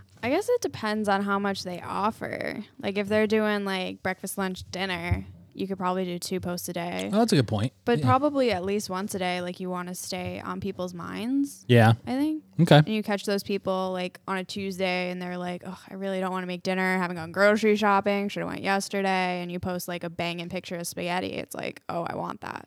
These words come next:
Speaker 1: And they
Speaker 2: Right.
Speaker 1: come in.
Speaker 2: Yeah, that's true.
Speaker 1: What do you think?
Speaker 2: I don't know. I struggle with this. I mean, Gary Vaynerchuk says that you should post, you know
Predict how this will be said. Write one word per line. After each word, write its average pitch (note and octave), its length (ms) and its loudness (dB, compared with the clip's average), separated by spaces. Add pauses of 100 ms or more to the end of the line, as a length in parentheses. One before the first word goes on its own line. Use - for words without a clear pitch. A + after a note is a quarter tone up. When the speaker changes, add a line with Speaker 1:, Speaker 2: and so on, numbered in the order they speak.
Speaker 1:
And - 80 -6
they A2+ 60 6
Speaker 2:
Right. G2+ 180 4
Speaker 1:
come A2+ 60 -6
in. G#2+ 220 -8 (200)
Speaker 2:
Yeah, A#2+ 160 10
that's C3 160 6
true. G2+ 220 -6 (380)
Speaker 1:
What G#3 100 -2
do G3+ 40 2
you G3+ 140 2
think? F#3+ 380 -8 (440)
Speaker 2:
I B3+ 60 6
don't C#4+ 160 8
know. F3+ 220 12
I - 100 10
struggle F3+ 340 10
with B2+ 140 10
this. G#2 260 8
I C#3 40 12
mean, C3+ 160 12
Gary D3 320 10
Vaynerchuk C#3 540 6
says B2 340 8
that B2+ 80 4
you A#2+ 80 2
should A2+ 180 6
post, - 540 6 (160)
you B2+ 160 10
know G#2 260 8